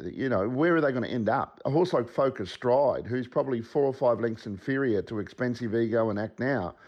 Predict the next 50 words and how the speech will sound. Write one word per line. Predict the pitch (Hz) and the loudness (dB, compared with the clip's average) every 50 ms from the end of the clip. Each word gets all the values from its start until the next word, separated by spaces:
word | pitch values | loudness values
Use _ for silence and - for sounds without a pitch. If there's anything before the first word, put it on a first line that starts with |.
| - - - - - - - - | -20 -20 -20 -20 -20 -20 -20 -16
is | - - 143 127 | -6 -6 -2 2
gonna | 190 190 185 | 2 4 4
be | 185 | 4
in | 175 156 | 4 4
the | 143 | 2
second | - - 156 135 - 147 127 | 2 0 -2 0 0 2 2
best | 123 120 123 - | 2 2 0 -2
p-, | - 147 120 | -2 -2 -2
position | - - 147 135 110 123 123 120 - 135 123 | -2 -2 -2 0 2 2 2 2 0 0 0
in | 110 | 0
the | 101 101 | 0 0
race. | 104 113 131 123 92 - - | 0 2 2 0 -2 -4 -2
So | - 117 120 123 | 2 2 4 4
he's | 156 180 180 143 | 4 2 2 0
a | 143 | 0
really | 113 107 127 143 135 117 | 0 2 2 2 2 2
good | 95 113 110 113 | 2 0 0 0
top | - 131 - - - | -2 -2 -2 -2 -4
four | - 131 127 131 | 0 2 2 2
shot. | 127 - 147 143 160 - - - - - - - - - _ _ - | 2 2 2 2 2 2 0 -10 -20 -20 -20 -20 -20 -20 _ _ -4
Um, | - 123 123 117 117 - - | 0 0 0 0 -2 -4 -2
I've | - - 139 120 - | 0 0 0 0 0
tipped | - 208 - - - | -2 -2 -2 -2 -10
two, | - - 190 185 180 185 180 156 120 - | -4 0 4 4 4 4 2 -2 -6 -6
ten, | - 170 170 156 151 147 143 143 139 | -4 -2 0 0 0 -2 -2 -4 -6
seven, | - - 170 151 143 127 139 135 127 - - | -6 0 2 2 2 2 2 0 -2 -2 -2
and | 95 95 92 95 | -4 -4 -2 2
one. | 113 127 139 160 202 226 - - - - | 2 2 2 2 0 -4 -8 -12 -12 -8
Uh, | - 95 101 98 95 | -6 -4 -2 -2 -2
but | 98 92 113 113 - | -2 -2 -2 -2 0
Mac | 123 139 139 - - | 0 0 0 -2 -2
Dan, | - 110 98 101 98 95 98 - - - | -2 0 0 0 0 -2 -4 -6 -6 -4
uh, | 78 78 - - | -4 -4 -2 -2
look, | 151 135 - - - - - - _ _ _ | -4 -4 -4 -8 -16 -18 -20 -20 _ _ _
if | 160 147 | 2 2
he | 180 214 | 2 2
drew | 208 165 196 208 185 | 2 2 4 4 4
front | 170 - - 160 127 - | 4 2 -2 -2 -2 0
line | 104 131 131 123 110 98 87 95 110 151 214 202 - - _ _ _ _ - | 0 2 2 2 2 0 -2 -4 -6 -6 -8 -10 -16 -20 _ _ _ _ -4
in | - 123 123 127 | 0 0 0 0
all | 127 - 127 127 135 139 139 143 143 127 - | 2 2 4 4 6 6 6 4 4 2 0
of | - 110 101 | -2 -2 -2
the | 107 | 0
heats, | 110 131 127 131 - - - - - - _ _ _ | 0 0 -2 -2 -6 -12 -18 -20 -20 -20 _ _ _
well, | - - 131 135 - | -4 0 0 2 2
actually, | 156 - - 160 | 0 0 -2 0
it | 147 | 2
doesn't | 180 185 180 180 156 | 2 2 2 2 2
matter | 127 123 127 127 | 4 4 2 2
th-, | 110 107 | 0 -2